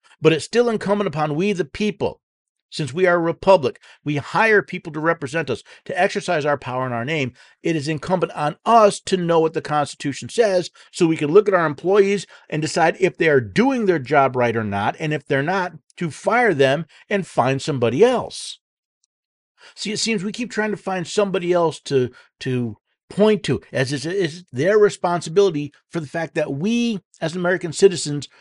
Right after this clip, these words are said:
won't do our job, at least the maj-, the vast majority of us. If Congress had, what, a, a fourteen percent approval rating going into the last midterm election,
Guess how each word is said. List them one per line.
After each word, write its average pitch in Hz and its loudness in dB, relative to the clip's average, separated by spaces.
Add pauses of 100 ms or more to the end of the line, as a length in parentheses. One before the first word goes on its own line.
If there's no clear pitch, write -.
(480)
won't 160 2
do 170 2
our 139 4
job, 101 -6 (180)
at 208 8
least 247 -4
the 190 -6
maj-, 139 -4
the 143 0
vast 135 0
majority 110 0
of 76 -4
us. - -18 (1300)
If 160 2
Congress 214 4 (180)
had, 160 -2
what, 139 4
a, 110 4 (120)
a 117 -4
fourteen 190 0
percent 170 -4
approval 175 -2
rating 165 -2
going 156 -2
into 147 -8
the 139 -8
last 139 2
midterm 139 -6
election, 127 -4